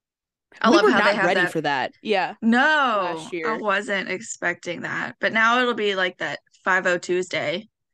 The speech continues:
Speaker 1: is gonna be, like, the actual locals, <laughs> I think.
Speaker 2: Which,
Speaker 1: <laughs>
Speaker 2: you know, for, I, you know, I'm all for having a day that's more geared toward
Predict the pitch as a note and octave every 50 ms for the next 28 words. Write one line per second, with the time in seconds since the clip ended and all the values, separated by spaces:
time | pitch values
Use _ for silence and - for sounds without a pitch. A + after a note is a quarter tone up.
0 | _ _ _ _ _ _ _ _ _ _ _ _ - F#3+ E3 - F#3+ F3+ F3+ E3+
1 | F3+ F3 E3 E3+ E3 D#3 - - - - - E3+ F3 D#3+ D3+ - - - - F#3+
2 | E3+ D#3 G2 C#3+ D#3 F2 A2+ - - C3 - - - - C4 B3+ B3+ - - B3
3 | A3+ A#3+ - - C4 G#3+ F#4+ G#4+ G4+ G4+ - F#4 - - - E4 D#4 - _ -
4 | C4+ B3 E4 F4+ F#4 F4+ F4 F4 F4 F4 E4+ D#4+ - - _ - - - - E4+
5 | E4 D#4+ D#4 - - _ _ _ - - - - - - - - _ _ _ _
6 | _ _ _ _ _ _ _ _ _ _ _ F#3 B3 C4+ - - _ _ _ A#3+
7 | A3 G#3 D#3+ - - - C4+ C#4+ - - G3+ G3 G#3 G3+ - - E3+ E3+ E3 C3
8 | - - - _ _ _ _ _ _ _ - G3+ G#3+ G#3+ G3 F#3+ F#3 F3 F3 E3+
9 | F3+ E3+ E3+ E3+ D3+ D3+ - - - F3+ E3+ E3+ E3 E3 D#3+ D#3 D3+ D#3 E3+ E3
10 | - E3+ E3 E3 E3 - - F3+ E3+ D3+ D3+ C#3+ - -